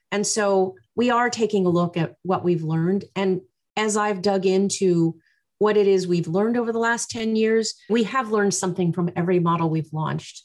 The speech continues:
And innovation is iterative. What we're learning is all contributing to future models.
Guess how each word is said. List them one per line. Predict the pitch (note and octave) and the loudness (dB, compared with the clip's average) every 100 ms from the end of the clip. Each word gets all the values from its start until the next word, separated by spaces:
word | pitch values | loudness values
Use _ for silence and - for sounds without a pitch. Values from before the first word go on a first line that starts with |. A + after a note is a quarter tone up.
| - | -6
And | F#3+ F#3 F#3 | -2 -2 0
innovation | A#3 A#3 G#3+ G#3+ F#3+ F3 | 0 0 0 0 0 2
is | D#3+ - | 0 -2
iterative. | F3+ E3+ C3+ B2 C#3+ D#3 _ | -2 -2 -2 -6 -6 -8 _
What | G3+ A3 G#3+ | -2 0 2
we're | A3 | 2
learning | G3+ G#3+ G#3+ F#3 E3 | 4 2 2 2 2
is | D3 F3 - | 2 0 0
all | F#3+ F#3+ | 0 0
contributing | F#3+ E3 F#3 E3 D#3+ D#3 | 0 -2 -2 0 0 0
to | F3+ | -4
future | F3+ F#3 F#3 | -4 -4 -4
models. | E3 D#3 D#3 C#3 F3+ - | -4 -4 -6 -8 -10 -12